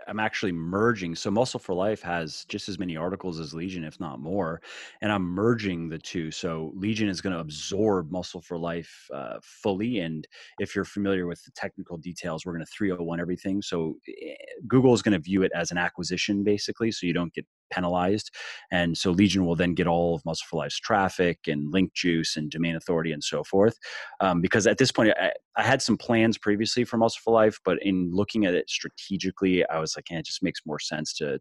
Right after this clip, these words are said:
to give all of this to Legion and really just focus on Legion." And so my only point with saying that is the blog is about to literally double in it. <laughs> And, and there, there's, there is some overlap in the content,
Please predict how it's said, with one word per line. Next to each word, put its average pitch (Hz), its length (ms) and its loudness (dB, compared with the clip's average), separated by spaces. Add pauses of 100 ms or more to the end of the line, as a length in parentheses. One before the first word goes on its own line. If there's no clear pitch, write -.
to 80 100 -8
give 82 300 -2 (120)
all 87 240 2
of 135 140 -6
this 82 220 -4
to 78 140 -6
Legion 78 360 -4
and 71 180 -8
really 80 360 -2
just - 300 -6
focus 76 420 -6
on 76 180 -6
Legion." 85 380 0 (400)
And 95 160 0
so 90 240 4
my 90 140 2
only 85 140 2
point 87 180 0
with 73 80 -2
saying 98 220 4
that 82 160 2
is 85 160 0
the 90 100 -2
blog 90 420 4
is 82 120 -4
about 87 260 0
to 80 180 -4
literally 90 400 4
double 82 560 2
in 95 140 -2
it. 90 140 -4
<laughs> - 220 -2 (400)
And, 98 220 4
and 98 340 2
there, 117 220 6 (320)
there's, 127 360 8
there 127 160 8
is 160 300 6
some 139 220 6
overlap 170 460 6
in 170 80 4
the 165 80 4
content, 185 680 2